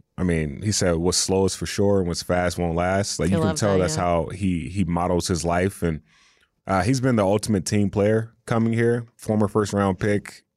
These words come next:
Speaker 1: just wanted to find a role on this team being a punt returner and actually found the end zone as a receiver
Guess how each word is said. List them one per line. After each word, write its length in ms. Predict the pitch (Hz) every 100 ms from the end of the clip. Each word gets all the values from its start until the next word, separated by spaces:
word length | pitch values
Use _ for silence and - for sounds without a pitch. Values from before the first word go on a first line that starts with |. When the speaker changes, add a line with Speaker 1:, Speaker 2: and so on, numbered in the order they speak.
| _ _ _ -
Speaker 1:
just 180 | 98 98
wanted 280 | 98 104 101
to 80 | 101
find 260 | 104 101
a 40 | 92
role 300 | 92 98 98
on 100 | 95
this 140 | 92
team 300 | - 98 101
being 200 | 92 95
a 40 | 87
punt 260 | 101 98
returner 460 | 107 101 107 113 104
and 320 | 90 90 80 - - - _ - -
actually 340 | 107 110 - 101
found 300 | 113 104 92
the 60 |
end 200 | 101 110
zone 220 | 107 104
as 160 | 101 92
a 40 |
receiver 500 | 87 82 - 135 104